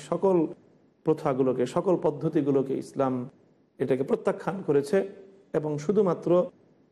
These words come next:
রিক্কুল হার্ব আর হলো রিক্কুল ওয়ারাসা, এই দুটি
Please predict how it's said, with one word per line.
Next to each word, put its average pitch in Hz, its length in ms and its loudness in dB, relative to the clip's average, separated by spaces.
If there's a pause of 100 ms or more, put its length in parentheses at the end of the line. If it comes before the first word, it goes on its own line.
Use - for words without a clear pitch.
(120)
রিক্কুল 160 400 2
হার্ব 196 220 0 (960)
আর 143 220 2
হলো 143 140 4 (120)
রিক্কুল 147 400 0
ওয়ারাসা, 143 400 2 (580)
এই 156 160 4 (200)
দুটি 160 300 4